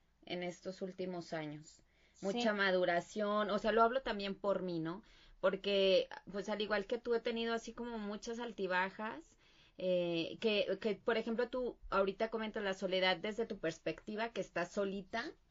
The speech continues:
Speaker 1: pero yo también
Speaker 2: Ujú.
Speaker 1: me he sentido sola a pes-, a pesar de estar acompañada, y es ahí donde es totalmente cierto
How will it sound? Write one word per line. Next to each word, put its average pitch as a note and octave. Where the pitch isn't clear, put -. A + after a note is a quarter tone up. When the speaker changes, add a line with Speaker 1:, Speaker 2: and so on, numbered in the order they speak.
Speaker 1:
pero A#3+
yo A#3+
también D#4+
Speaker 2:
Ujú. -
Speaker 1:
me D#4
he -
sentido C#4
sola B3+
a -
pes-, G3
a F#3
pesar G3
de A3
estar G3+
acompañada, E3+
y F#3
es F#3+
ahí G#3+
donde G#3
es F#3
totalmente G#3+
cierto F3